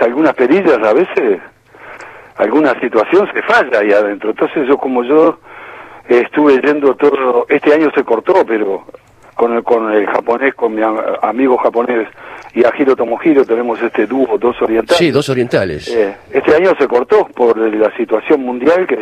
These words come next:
Speaker 1: ya sabemos. Entonces, pero, ah, este año la, la gira catorce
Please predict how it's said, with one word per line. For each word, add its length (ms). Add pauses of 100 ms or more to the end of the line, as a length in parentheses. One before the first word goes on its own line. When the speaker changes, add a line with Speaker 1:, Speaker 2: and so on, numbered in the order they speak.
Speaker 1:
ya 100 (100)
sabemos. 420 (520)
Entonces, 680
pero, 200 (200)
ah, 280 (300)
este 220
año 200
la, 160 (240)
la 120
gira 220
catorce 600